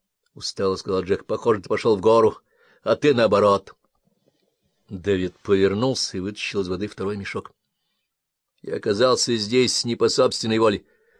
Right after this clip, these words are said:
Попробую догадаться, — хмыкнул Дэвид. — Тебя позвал адмирал Хьюстон? Джек только пожал плечами. — Ты всегда был его любимчиком, Киркланд.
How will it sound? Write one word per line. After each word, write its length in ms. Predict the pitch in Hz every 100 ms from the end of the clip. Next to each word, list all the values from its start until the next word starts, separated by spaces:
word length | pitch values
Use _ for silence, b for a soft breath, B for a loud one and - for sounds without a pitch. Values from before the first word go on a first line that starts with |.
| _ -
Попробую 800 | 131 113 127 123 120 120 117
догадаться, — 760 | 110 113 117 110 110 - - 104
хмыкнул 440 | - 107 - 98
Дэвид. — 320 | 95 95 - -
Тебя 500 | - 131 120 127 104 - -
позвал 400 | 120 98 120 120
адмирал 400 | 107 120 123 110
Хьюстон? 580 | - 175 180 - 123 - _ _ _ _ _ _ _ _ _
Джек 220 | 92 90
только 240 | - 92 -
пожал 260 | - 92 98
плечами. — 480 | - 92 - 87 - b b b b b -
Ты 160 | 135
всегда 380 | - 147 127 135
был 120 | 135
его 140 | 143 143
любимчиком, 720 | 143 131 131 - 139 131 110
Киркланд. 640 | - - - 113 107